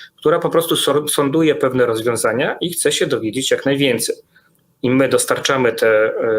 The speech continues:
my dostarczamy kolejne, nie wiem, informacje,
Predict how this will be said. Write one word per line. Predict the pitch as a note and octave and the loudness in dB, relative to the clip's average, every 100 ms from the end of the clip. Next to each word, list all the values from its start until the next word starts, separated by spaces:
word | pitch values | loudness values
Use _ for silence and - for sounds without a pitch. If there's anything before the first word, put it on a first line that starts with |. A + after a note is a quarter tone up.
| A2 G#2+ G#2+ | 0 0 -2
my | A2 B2 | -2 0
dostarczamy | B2 - A2+ - B2 A#2 | 0 0 -2 -2 0 0
kolejne, | A2 A#2 A#2 A2+ A2 G#2 - _ _ _ _ | 0 0 2 2 0 -2 -8 _ _ _ _
nie | A#2 | -4
wiem, | A2 G2+ - _ - | -2 -4 -8 _ -8
informacje, | A#2 B2 C#3 D3+ D3+ C3 A#2 | 0 0 2 0 0 2 2